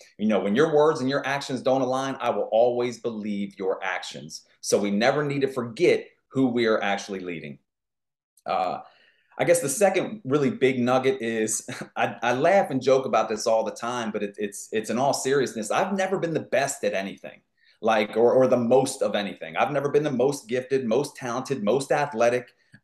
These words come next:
Seriously, never the most. And if my wife was here, she would confirm my statement. <laughs> However, comma, what I realize is that hard work, effort, and persistence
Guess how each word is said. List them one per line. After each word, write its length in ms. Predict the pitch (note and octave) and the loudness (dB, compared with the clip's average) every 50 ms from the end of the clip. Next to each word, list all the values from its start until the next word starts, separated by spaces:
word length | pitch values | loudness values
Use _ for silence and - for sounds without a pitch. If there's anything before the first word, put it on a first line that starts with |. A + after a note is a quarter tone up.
| F#2+ A#2+ - - - | -8 -8 -8 -8 -8
Seriously, 560 | - - E3 D#3+ D3+ C3 - G#2 F#2+ F2 E2 - _ | -2 2 4 6 6 4 4 2 -2 -4 -4 -8 _
never 400 | G#2+ G#2+ A#2 B2 C3+ C3+ C3+ C3 | -2 0 4 4 4 4 4 4
the 100 | A#2+ A#2 | 4 4
most. 220 | A#2 A#2+ A#2+ A#2 - | 4 4 4 4 2
And 160 | - A2+ A#2 | 0 0 -2
if 300 | A2 A#2+ B2 B2 B2 B2+ | -2 0 0 0 0 2
my 120 | B2+ A#2+ | 2 4
wife 280 | A#2+ D#3+ F3 F3+ F3+ E3+ | 4 4 4 2 2 0
was 160 | D#3+ D#3 - | -6 -6 -4
here, 180 | D#3 D#3 D#3+ D3+ | -2 -2 -2 -2
she 160 | - - D3+ | -4 -4 -4
would 160 | D3 D3 - | -4 -4 -4
confirm 540 | - B2+ A#2 - - C#3+ D3+ D#3 D#3 D3+ C#3 | -6 -10 -6 -2 0 0 2 2 0 -2 -2
my 160 | B2+ C3 C3+ | -2 -4 -4
statement. 580 | - - - F2+ F2 - - D#2 - _ - - _ _ _ _ _ _ - - - | -4 -6 -6 -6 -6 -8 -12 -20 -20 _ -20 -20 _ _ _ _ _ _ -10 -8 -8
<laughs> 520 | - - - - C#3+ C#3+ - - _ _ - | -8 -8 -6 -4 -4 -4 -6 -10 _ _ -2
However, 500 | A#2+ B2 B2 C#3 D#3+ F3+ F#3 F#3 D3+ - | 2 4 6 6 6 6 6 4 0 0
comma, 560 | - A#2+ A#2+ G#2+ G2 F#2 F2+ F#2 G#2 - - _ _ _ _ _ - - - _ | -2 -2 -2 -2 -2 -2 -4 -6 -8 -10 -12 _ _ _ _ _ -20 -20 -16 _
what 180 | G2+ A2+ B2+ B2+ | 2 4 4 6
I 180 | A#2 A#2 G#2+ G#2+ | 6 4 4 2
realize 600 | C3 D#3 F3+ F3 D#3+ C3+ A#2+ A#2 A2 G#2 G#2 G#2 | 2 2 2 4 4 2 2 2 0 0 -2 -4
is 160 | G2+ G2 - | -8 -4 -2
that 340 | G2+ F2+ F2 E2+ - - - _ _ _ _ _ - | -2 -2 -2 -4 -8 -10 -14 _ _ _ _ _ -6
hard 400 | - B2 B2+ D3+ D3+ D3 D3 C#3+ | 0 2 4 4 4 2 2 2
work, 320 | C3+ C3 C3 B2+ C3 - - _ _ _ _ _ - | 2 2 2 0 -2 -8 -16 _ _ _ _ _ -4
effort, 540 | A2 B2 B2 - - C3+ C3 B2+ - - - - G#2+ | -2 -2 -2 0 2 2 2 2 0 -4 -10 -10 -10
and 140 | G#2+ G#2 | -10 -8
persistence 960 | - G#2+ G2+ - - C3 C3+ C3+ - - - E3+ F3+ F3 - - - - _ | -8 -8 -8 -4 -2 0 0 0 0 -2 -2 -2 -2 -4 -8 -12 -16 -16 _